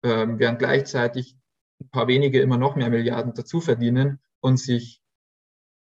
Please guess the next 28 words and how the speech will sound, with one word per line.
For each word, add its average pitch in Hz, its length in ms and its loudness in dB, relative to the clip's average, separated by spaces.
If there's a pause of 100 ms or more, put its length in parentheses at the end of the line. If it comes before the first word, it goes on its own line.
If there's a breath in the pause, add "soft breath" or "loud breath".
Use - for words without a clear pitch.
(300)
ein 127 300 -4
paar 123 220 2
wenige 139 380 2
Familien 139 420 0
in 127 80 0
Deutschland 127 340 -2
so 131 80 -6
viel, 123 260 -8
so - 360 -2
viel 123 340 2 (260 loud breath)
besitzen 139 500 0
wie, 123 380 0 (320)
ähm, 123 480 0 (280)
Millionen 135 640 0
von 123 140 -4
Menschen 117 520 -6 (480)
in 120 140 -2
Deutschland 117 420 0
insgesamt 135 540 -4
miteinander 113 500 -4
haben, 117 360 -4 (380 soft breath)
ähm, 117 380 0
würde 135 160 4
ich 123 80 -4
als - 140 -2
ziemlich 139 260 -4
radikal 127 460 0
bezeichnen. 123 720 -6